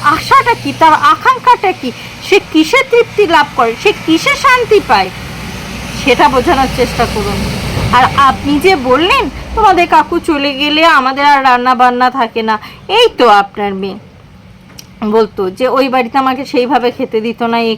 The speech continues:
করতো না, যখন শ্বশুরবাড়িতে ছিল বলেছিল, খুব বলেছিল, এইভাবে খেতেই দিত না। তাহলে আ-, সত্যিই তো আপনিও সেটা প্রমাণ করে দিলেন।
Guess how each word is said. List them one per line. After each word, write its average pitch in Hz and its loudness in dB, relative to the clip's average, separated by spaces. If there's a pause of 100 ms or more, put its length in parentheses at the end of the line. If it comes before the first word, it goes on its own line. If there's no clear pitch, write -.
করতো 220 -4
না, 226 0
যখন 226 -4
শ্বশুরবাড়িতে 226 -4
ছিল 233 0
বলেছিল, 202 -4 (640)
খুব 427 2 (160)
বলেছিল, 202 0 (640)
এইভাবে 285 4 (100)
খেতেই 302 0
দিত 254 -4
না। - -8 (640)
তাহলে 262 4
আ-, 220 0
সত্যিই 285 0
তো 403 2
আপনিও 254 2
সেটা 370 0
প্রমাণ 427 2
করে 466 2
দিলেন। 269 0